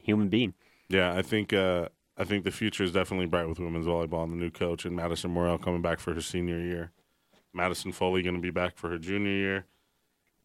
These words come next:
Speaker 2: Team's run by some Madisons.
Speaker 1: Yeah.
Speaker 2: I always say the
Speaker 1: Mad
Speaker 2: Madison,
Speaker 1: Madisons.
Speaker 2: <laughs> Yeah, I always say the Madison to Madison connection.
Speaker 1: Forget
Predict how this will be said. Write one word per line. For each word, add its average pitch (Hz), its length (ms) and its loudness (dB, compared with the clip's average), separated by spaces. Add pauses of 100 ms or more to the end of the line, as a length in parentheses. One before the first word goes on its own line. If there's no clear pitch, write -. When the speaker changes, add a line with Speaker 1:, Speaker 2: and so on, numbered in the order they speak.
(260)
Speaker 2:
Team's 107 200 2
run 107 180 6
by 98 120 6
some 90 200 2
Madisons. 85 680 -2 (220)
Speaker 1:
Yeah. 87 320 6
Speaker 2:
I 101 80 8
always 101 220 6
say 104 160 4
the 90 60 4
Speaker 1:
Mad 110 280 12
Speaker 2:
Madison, 104 500 8
Speaker 1:
Madisons. 90 140 -6
Speaker 2:
<laughs> 98 140 2
Yeah, 117 160 6
I 98 40 6
always 101 280 4
say 107 120 4
the 95 120 6
Madison 92 540 0
to 87 100 -10
Madison 90 460 0
connection. 85 600 -6
Speaker 1:
Forget 90 200 -6